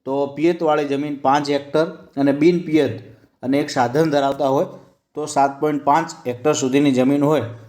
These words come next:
તેમને લાભ મળી શકે છે, તેનાથી વધારે હોય તો લાભ મળતો નથી. રેશન કાર્ડ ધારક કોઈ કંપનીમાં ડિરેક્ટર હોય,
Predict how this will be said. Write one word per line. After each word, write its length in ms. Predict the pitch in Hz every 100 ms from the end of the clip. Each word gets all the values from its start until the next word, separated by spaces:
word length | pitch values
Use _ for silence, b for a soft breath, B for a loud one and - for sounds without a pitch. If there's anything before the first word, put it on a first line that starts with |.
| -
તેમને 300 | 139 143 165
લાભ 200 | 143 143 135
મળી 180 | 127 131
શકે 320 | 123 123 127
છે, 160 | 123 202 - - -
તેનાથી 380 | 143 151 151
વધારે 320 | 139 123 147 147
હોય 160 | 160 110 - -
તો 80 | 131
લાભ 240 | 131 139
મળતો 680 | 127 120 117 131 135 135 - 113
નથી. 680 | 113 127 131 175 - - B B B B -
રેશન 320 | 127 143 165
કાર્ડ 220 | 160 151
ધારક 400 | 147 135 147 143
કોઈ 140 | 147 147
કંપનીમાં 760 | 147 139 139 143 147 143 143 -
ડિરેક્ટર 420 | 131 139 143 160
હોય, 200 | 147 147